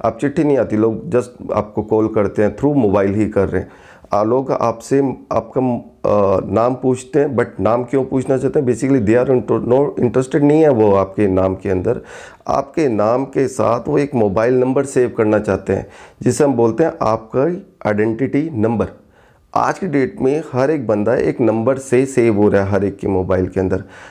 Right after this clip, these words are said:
अगर मैं कहूँ मेरा just एक नाम है नरेश और मेरा कोई नंबर नहीं है, तो आपको भी एक अजीब सा लगेगा, "ठीक है यार, इस व्यक्ति का मैं नाम सेव करके क्या करूँगा अगर इसके पास कोई कॉन्टैक्ट इन्फॉर्मेशन ही नहीं है?" यानी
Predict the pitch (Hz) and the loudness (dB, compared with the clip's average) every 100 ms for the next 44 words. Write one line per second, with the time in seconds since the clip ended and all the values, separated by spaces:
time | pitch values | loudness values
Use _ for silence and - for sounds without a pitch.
0 | - 110 117 110 123 123 127 120 113 113 | -4 0 0 0 0 0 0 2 2 0
1 | 104 117 - 117 104 104 107 113 113 107 | 0 -4 -2 -2 0 2 2 2 2 2
2 | 98 110 127 - 107 104 - - 104 117 | 2 2 0 -2 2 2 0 0 2 2
3 | 127 139 107 107 113 123 113 107 92 - | 2 2 2 2 2 2 4 2 0 -6
4 | - - - - 107 113 - 131 143 131 | -20 -6 -6 0 0 0 -2 -2 0 0
5 | 113 120 123 135 123 113 120 117 135 131 | 0 -2 0 2 2 2 0 0 0 4
6 | 120 123 - 127 - - 104 117 117 147 | 4 2 0 -4 -6 -2 2 2 2 0
7 | 143 139 117 101 101 120 127 - 117 113 | 2 2 2 4 2 2 -2 0 0 2
8 | 110 104 113 113 113 110 107 110 117 104 | -2 0 -2 2 2 2 0 2 2 2
9 | 107 101 107 107 117 123 120 127 107 98 | 0 0 -2 0 -2 0 -2 0 0 0
10 | 107 - 107 107 104 104 120 120 107 98 | 0 0 0 2 2 2 2 2 4 2
11 | - - - - - 113 131 180 | -2 -12 -20 -14 0 4 4 2